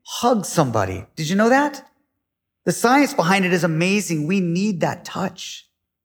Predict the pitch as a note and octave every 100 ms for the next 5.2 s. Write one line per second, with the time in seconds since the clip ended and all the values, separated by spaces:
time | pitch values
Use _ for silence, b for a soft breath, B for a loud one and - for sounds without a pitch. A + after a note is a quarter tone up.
0 | _ _ - - B3+ B3 - F#3+ - F#3
1 | F#3 F3+ F#3+ - G3+ G3+ G3 - - -
2 | - b b b _ _ C#4+ C#4 - D4
3 | - B B B B B _ - C5+ -
4 | G#4+ C#4 C4 E3+ C#4 C#4+ C4+ B3+ G#3+ C#4+
5 | D#4+ G3